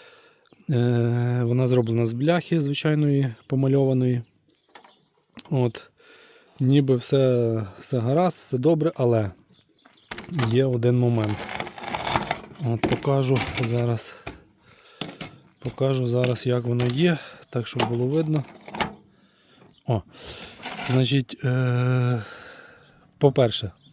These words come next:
е, кролі в мене, е, ой, господи, забув породу,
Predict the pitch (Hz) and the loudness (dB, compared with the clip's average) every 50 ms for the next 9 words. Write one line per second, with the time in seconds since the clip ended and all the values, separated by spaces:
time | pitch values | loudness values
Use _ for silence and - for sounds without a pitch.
0 | _ _ - - - - - - - _ - - _ - 143 120 120 120 117 120 | _ _ -20 -20 -20 -20 -20 -20 -20 _ -20 -20 _ -4 -2 0 2 2 2 2
1 | 117 117 113 - - 131 135 143 156 160 147 143 143 143 143 135 131 131 127 123 | 2 0 -2 0 0 2 4 4 4 4 4 4 2 2 2 2 2 0 0 0
2 | 120 117 110 104 - - - 175 170 135 120 117 117 117 117 117 110 - - - | 0 -2 -4 -6 -10 -18 -14 -10 -6 -4 -2 -2 -2 -2 -2 -2 -4 -6 -12 -20
3 | - - - - - - 247 294 339 339 330 302 294 269 262 254 - - - - | -20 -20 -20 -20 -20 -20 -20 -20 -20 -20 -20 -20 -20 -18 -18 -18 -18 -18 -20 -20
4 | - - - - - - - - - - - - - 80 78 78 80 82 - - | -20 -20 -20 -20 -20 -20 -20 -20 -20 -20 -20 -20 -20 -20 -20 -20 -20 -20 -20 -20
5 | 76 - - - 78 76 - - - - - - - - - - - - - - | -20 -20 -20 -20 -20 -20 -20 -20 -20 -20 -20 -20 -20 -20 -20 -20 -20 -20 -20 -20
6 | - - - - 131 113 101 110 110 - - 113 113 110 110 120 123 131 135 127 | -20 -20 -12 -6 -4 -4 -2 -4 -4 -6 -6 -8 -8 -6 -4 -2 0 2 2 0
7 | 117 - 127 127 127 123 117 110 107 107 101 | 0 0 0 2 4 4 2 2 0 -2 -4